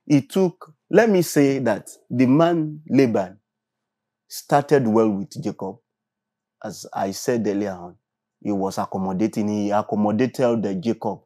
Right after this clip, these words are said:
very, very well. You know, he was, you know, friendly, he accommodated him. But when the issue of the business started, the issue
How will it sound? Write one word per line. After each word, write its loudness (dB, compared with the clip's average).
very, 2
very -2
well. -10
You -6
know, -4
he -8
was, -8
you -4
know, -8
friendly, -2
he -10
accommodated -4
him. -8
But 0
when 4
the 2
issue 2
of 2
the 2
business 0
started, -4
the -6
issue 0